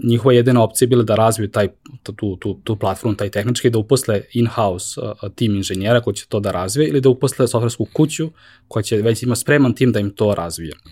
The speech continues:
I njihova najbolja ponuda su bila, je bila jedna softverska kuća iz Ukrajine, koja im je dala jeftinije, a, a, cene zbog cele situacije kako je sada, a, a, u svetu. I, a, a, timeline, vremenski period za razvoj prve verzije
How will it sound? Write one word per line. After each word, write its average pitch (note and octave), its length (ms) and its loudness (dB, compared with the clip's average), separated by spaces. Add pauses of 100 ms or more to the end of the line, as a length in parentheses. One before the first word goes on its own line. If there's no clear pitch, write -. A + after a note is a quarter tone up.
(520)
I A2+ 80 2
njihova A#2+ 340 4
najbolja A#2+ 380 4
ponuda A2+ 500 0
su - 160 -8
bila, G#2 500 0
je G#2 80 -6
bila A2 180 -2
jedna G#2+ 140 0
softverska A2 380 -4
kuća - 280 -6
iz F#2 140 -8
Ukrajine, A2+ 500 -4 (380)
koja A2+ 120 -4
im A2+ 40 0
je G#2+ 60 0
dala A2 260 2
jeftinije, G#2 640 -4
a, G2+ 160 -10
a, G2 100 -10
cene B2 340 0
zbog G2+ 220 -8
cele G2 220 -10
situacije F#2+ 640 -10
kako - 300 -12
je F2+ 40 -8
sada, F#2+ 300 -8
a, G2 380 -14
a, G2+ 160 -14
u A2 120 -8
svetu. D#3 460 2 (520)
I, D3+ 280 4 (120)
a, B2+ 60 -2 (140)
a, A#2 160 -2
timeline, G#2+ 640 2 (100)
vremenski A#2 580 0
period A#2+ 280 2
za G#2+ 120 -4
razvoj A#2 300 0 (140)
prve D#3 280 6
verzije G#2 580 -2